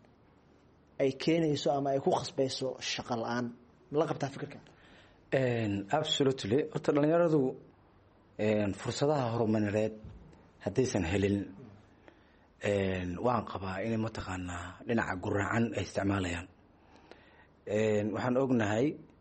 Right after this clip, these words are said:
Speaker 2: in dhibaatooyin fara badan ee dhalinyaradu ilaa tan iyo burburkii ay haystaan. Waxaana ugu wacan ilaa ay hadda dhalinyarada iftiin fiican uma bixin.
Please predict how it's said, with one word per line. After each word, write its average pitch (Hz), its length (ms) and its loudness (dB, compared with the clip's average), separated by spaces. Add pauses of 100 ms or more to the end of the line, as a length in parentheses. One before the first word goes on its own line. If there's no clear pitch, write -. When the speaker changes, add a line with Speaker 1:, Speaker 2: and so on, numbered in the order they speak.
Speaker 2:
in 135 120 2
dhibaatooyin 113 460 0
fara 101 240 -4
badan 101 300 -2 (100)
ee - 100 -10
dhalinyaradu 101 440 -6 (680)
ilaa 117 240 2
tan 117 180 0
iyo 107 100 2
burburkii 101 440 -2
ay 95 80 2
haystaan. 92 400 -2 (920)
Waxaana 139 300 2
ugu 143 180 4
wacan 127 300 2 (640)
ilaa 139 180 4
ay 117 60 2
hadda 127 220 -2
dhalinyarada 117 320 2
iftiin - 320 0
fiican 95 280 -2
uma 101 140 -4
bixin. - 280 -6